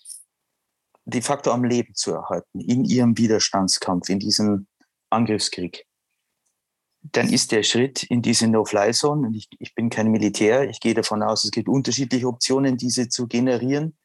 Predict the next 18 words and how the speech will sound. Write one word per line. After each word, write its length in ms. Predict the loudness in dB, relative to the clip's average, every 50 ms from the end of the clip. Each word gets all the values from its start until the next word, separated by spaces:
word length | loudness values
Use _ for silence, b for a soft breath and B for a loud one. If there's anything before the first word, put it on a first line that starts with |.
| B B B B B B B B -14
ob 100 | -12 -8
das 160 | -6 -6 -4
über 420 | -2 0 0 2 4 4 2 0 -2
Kampfflugzeuge, 800 | -2 -4 -4 -4 -4 -6 -6 -4 -2 -2 0 0 0 -2 -2 0
äh, 340 | 0 0 0 0 -2 -2 -4
erfolgt 400 | -4 -6 -4 -4 -4 -4 -4 -4
oder 180 | -2 -2 -2
über 200 | -2 -2 -4 -4
die 140 | -4 -4 -4
Ausstattung 520 | -4 -4 -4 -4 -4 -6 -6 -4 -6 -4
mit 180 | -4 -4 -4 -2
Boden-Luft-Raketen 840 | -2 -2 0 0 -2 -2 -2 -2 -2 -2 -2 0 -2 -4 -2 0 -2
und 140 | -2 0 0
dergleichen, 420 | -2 0 0 0 -2 0 -2 -2
das 80 | -4 -2
sei 120 | -2 -2
mal 140 | -2 -4 -4
dahingestellt, 760 | -6 -4 -2 -2 -2 0 0 -2 -2 0 0 0 0 -2 -6